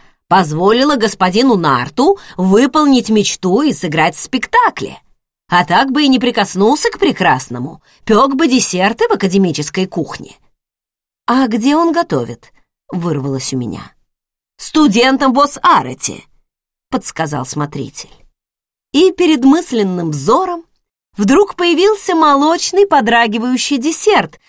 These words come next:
с ягодой малины, который оказался не то чтобы не очень вкусным, скорее,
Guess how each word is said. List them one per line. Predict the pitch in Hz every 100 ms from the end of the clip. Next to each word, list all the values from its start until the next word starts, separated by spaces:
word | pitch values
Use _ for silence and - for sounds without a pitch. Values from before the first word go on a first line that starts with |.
| _
с | - -
ягодой | 247 220 202 214
малины, | 233 302 285 147 107 - _ _ _ _ _
который | - 226 269 262 254
оказался | 202 196 185 233 254 - - 156 - _
не | 180 180 175
то | 277 381
чтобы | - 403 403
не | 392 392
очень | 381 392 392
вкусным, | - - 349 254 - 101 - - _ _ _ _ _
скорее, | - - 233 254 262 254